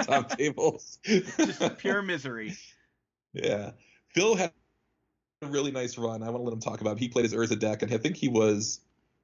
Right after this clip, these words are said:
Speaker 1: I think he was four and oh, um, or something,
Speaker 2: Mm-hmm.
Speaker 1: uh, before he kinda hit a, a skid. Uh, Tim played the Jeskai Mentor deck.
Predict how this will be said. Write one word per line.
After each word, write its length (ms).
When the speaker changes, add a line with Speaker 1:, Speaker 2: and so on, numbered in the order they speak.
Speaker 1:
I 60
think 100
he 60
was 100
four 240
and 100
oh, 360
um, 480
or 80
something, 480
Speaker 2:
Mm-hmm. 260
Speaker 1:
uh, 140
before 300
he 40
kinda 260
hit 280
a, 400
a 40
skid. 600
Uh, 140
Tim 320
played 260
the 60
Jeskai 380
Mentor 420
deck. 360